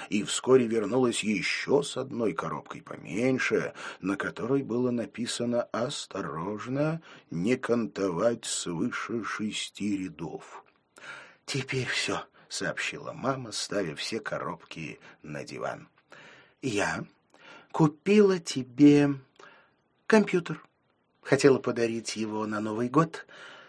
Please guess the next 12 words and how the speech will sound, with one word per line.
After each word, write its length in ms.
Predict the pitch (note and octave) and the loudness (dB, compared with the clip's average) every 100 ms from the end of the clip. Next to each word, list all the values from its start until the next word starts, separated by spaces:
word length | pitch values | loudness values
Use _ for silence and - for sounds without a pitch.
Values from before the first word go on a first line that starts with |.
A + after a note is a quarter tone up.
| - | -2
но 180 | C3 F3 | 4 4
подарю 440 | - A#2+ G2+ G2+ | 4 0 2 0
сейчас. 540 | B2+ - - F2+ - - _ _ _ _ _ | -2 -6 -8 -8 -8 -12 _ _ _ _ _
Зачем 380 | C3+ D#3 E3+ F#3 | 0 0 2 2
ждать?» 360 | - E2+ - - _ _ _ _ _ _ _ _ _ _ _ _ | 0 -8 -12 -20 _ _ _ _ _ _ _ _ _ _ _ _
Сережа 680 | - F2 D#2+ D#2+ F#2+ G2+ F2+ | -14 -10 -8 -6 -6 -6 -8
давно 580 | D#2+ F2+ E2 D#2+ G2+ B2 | -8 -6 -6 -4 -4 -2
уже 320 | A2+ F#2+ F2+ | -4 -4 -6
втайне 720 | - - G2 A2+ A2 G2+ G2+ | -6 -8 -4 -4 -4 -4 -4
мечтал 880 | F#2 F2 E2 - - - G2 F#2+ F2 | -4 -6 -4 -6 -6 -6 -4 -4 -6
о 40 | D#2+ | -8
компьютере, 1000 | - D#2 D2 - G2+ F#2+ - D2+ C#2 | -10 -12 -12 -6 -4 -4 -6 -8 -8